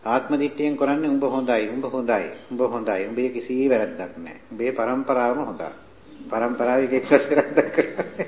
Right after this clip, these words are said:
ඉතින් කවුරු හරි වැරද්දක් පෙන්නුව බැනුම් අහන්න වෙනවා සෑහෙන. වැරදි අපි,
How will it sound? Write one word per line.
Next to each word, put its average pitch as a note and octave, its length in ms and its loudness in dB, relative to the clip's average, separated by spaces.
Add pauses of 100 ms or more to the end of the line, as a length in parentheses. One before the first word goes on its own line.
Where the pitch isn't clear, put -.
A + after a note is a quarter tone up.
(1300)
ඉතින් C#3 280 2
කවුරු C3+ 360 6
හරි B2+ 180 6
වැරද්දක් B2+ 480 6
පෙන්නුව B2+ 480 4 (120)
බැනුම් B2 460 2
අහන්න C3 320 0
වෙනවා B2+ 380 4
සෑහෙන. C#3 500 2 (560)
වැරදි A2 440 2 (260)
අපි, G2 260 -2